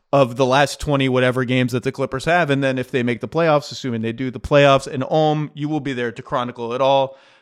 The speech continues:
Please enjoy Hawaii. Um, I'm jealous. I don't, I hate you.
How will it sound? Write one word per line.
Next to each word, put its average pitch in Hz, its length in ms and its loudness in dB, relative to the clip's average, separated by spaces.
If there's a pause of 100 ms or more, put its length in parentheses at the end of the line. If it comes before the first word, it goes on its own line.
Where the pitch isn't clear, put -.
(160)
Please 180 340 2
enjoy 143 360 4
Hawaii. 147 680 2 (500)
Um, 117 440 0 (120)
I'm 123 180 -4
jealous. 139 680 -2 (200)
I 120 160 -2
don't, 120 260 -4 (160)
I 123 80 -4
hate 139 300 0
you. 156 420 2